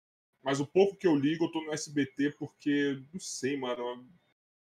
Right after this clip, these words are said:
Tem um negócio do S B T, eu não sei se é a galhofa, que eu tanto gosto das coisas, sabe? Mas me passa realmente um controle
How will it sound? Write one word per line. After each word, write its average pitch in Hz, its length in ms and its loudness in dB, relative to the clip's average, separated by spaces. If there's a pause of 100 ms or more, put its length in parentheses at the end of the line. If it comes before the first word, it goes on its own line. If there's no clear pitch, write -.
(340)
Tem 220 140 4
um 254 40 -2
negócio 170 360 2
do 165 80 0
S 160 180 -4
B 135 120 2
T, 139 180 2
eu 165 140 6
não 160 100 -4
sei - 240 0
se - 240 0
é 180 40 8
a 170 60 8
galhofa, 135 640 4
que - 80 -4
eu 127 240 -2
tanto 156 240 2
gosto 131 540 6
das 123 180 -4
coisas, 123 580 4
sabe? 135 320 4 (460)
Mas 180 160 10
me 180 120 2
passa 196 340 6
realmente 202 520 2
um 202 120 -2 (160)
controle 170 880 2